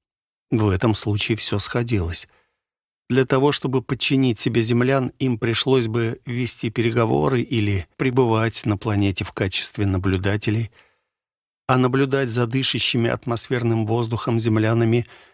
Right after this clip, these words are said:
легче, если сам дышишь так же. Выходит, вы не только нас стравить друг с другом хотели, но и планировали лично присутствовать при этом.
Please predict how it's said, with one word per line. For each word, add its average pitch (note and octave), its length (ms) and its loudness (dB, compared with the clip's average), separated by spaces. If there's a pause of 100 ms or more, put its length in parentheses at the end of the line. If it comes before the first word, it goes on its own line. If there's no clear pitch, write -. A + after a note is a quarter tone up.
(140)
легче, A2+ 540 2
если G#2 420 0
сам G2+ 460 0
дышишь A2+ 380 -2
так F#2 260 -4
же. E2+ 220 -6 (1400)
Выходит, D#3 580 2
вы B2 220 0
не A2+ 120 4
только D#3 480 0
нас D3 420 0
стравить B2+ 580 -2
друг A#2+ 280 0
с A#2+ 80 -4
другом A2 380 2
хотели, G#2 480 -2
но G#2 180 2
и A2 80 2
планировали A2+ 680 2
лично G#2+ 500 0
присутствовать G#2+ 760 -4
при G#2 180 -2
этом. F#2 400 -4